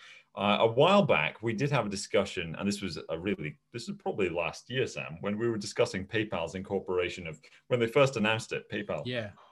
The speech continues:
Speaker 1: uh,
Speaker 2: in the
Speaker 1: saying that you're
Speaker 2: U S.
Speaker 1: gonna be able to buy own, own, own crypto.
Speaker 2: Yeah.
Speaker 1: And, uh, yeah, it's something I was actually speaking to John Butler with in the live stream we did earlier this week. But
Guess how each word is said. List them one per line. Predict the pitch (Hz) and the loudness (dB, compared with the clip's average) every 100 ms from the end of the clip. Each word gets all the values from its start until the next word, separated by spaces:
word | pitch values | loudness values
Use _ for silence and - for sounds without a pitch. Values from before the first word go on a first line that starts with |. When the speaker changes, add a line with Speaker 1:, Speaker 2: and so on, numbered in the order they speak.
| 101 | 6
Speaker 1:
uh, | 90 | 6
Speaker 2:
in | |
the | 107 | 6
Speaker 1:
saying | 104 95 | 4 2
that | 87 | 2
you're | 95 | -2
Speaker 2:
U | |
S. | 95 | -2
Speaker 1:
gonna | 95 | -2
be | 92 | 0
able | 90 | 0
to | 87 | 0
buy | 90 | 0
own, | 82 90 82 76 85 | 2 0 -4 -10 -12
own, | 90 78 - | -10 -10 -12
own | 82 | -12
crypto. | - 110 - 69 - - - - | -4 -4 -2 -6 -6 -12 -20 -14
Speaker 2:
Yeah. | 98 90 - | -14 -12 -4
Speaker 1:
And, | 120 123 117 117 | -2 0 0 4
uh, | 117 110 - _ _ _ _ _ 180 | 6 6 4 _ _ _ _ _ 2
yeah, | 165 | 4
it's | 110 - | 4 2
something | 208 240 | 0 0
I | 180 | -2
was | 113 | 0
actually | 120 120 - | 0 0 -6
speaking | - 113 | -8 -6
to | 110 | -6
John | 98 117 101 | -2 0 4
Butler | 117 - | 4 4
with | 90 82 | 0 -2
in | 82 | -4
the | |
live | 90 107 104 | -2 -2 -2
stream | 104 90 | -4 -6
we | 85 | -6
did | 90 87 | -4 -2
earlier | 87 87 80 | 0 -2 -4
this | 82 - | -8 -4
week. | 104 82 - | -4 -4 2
But | 107 107 - | 4 4 2